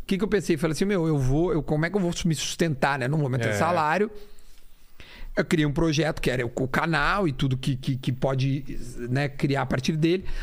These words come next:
Speaker 1: E eu fui nas marcas. Eu tinha uma marca, que eu não sei se eu posso falar aqui, mas
Speaker 2: Claro que pode.
Speaker 1: a, a K T O, que é uma casa de aposta. E esses caras já tinham, enfim, eu f-, vendi os posts no Instagram e tal. Enfim, que a R B S também já tinha colocado limite, não pode mais vender.
Speaker 2: Putz.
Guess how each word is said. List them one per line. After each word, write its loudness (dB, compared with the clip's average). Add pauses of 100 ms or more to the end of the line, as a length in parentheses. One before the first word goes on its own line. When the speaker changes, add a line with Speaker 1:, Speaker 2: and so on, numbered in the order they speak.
(160)
Speaker 1:
E 4
eu 4
fui 2
nas 2
marcas. 2
Eu 2
tinha 0
uma 2
marca, 2
que 0
eu 2
não 2
sei 0
se 0
eu -2
posso 0
falar 0
aqui, -2
mas 0
Speaker 2:
Claro -2
que -10
pode. -2 (160)
Speaker 1:
a, 2
a -2
K 0
T 2
O, 2
que 0
é 0
uma 0
casa 0
de 2
aposta. 0 (380)
E 4
esses -2
caras 0 (200)
já 2
tinham, 0 (280)
enfim, 2
eu 0
f-, -2
vendi 2
os 0
posts 0
no 2
Instagram 2
e 2
tal. 0
Enfim, 0
que 0
a 2
R 2
B 0
S 0
também 2
já 2
tinha 2
colocado 0
limite, 0
não 0
pode 0
mais 0
vender. 0
Speaker 2:
Putz. -2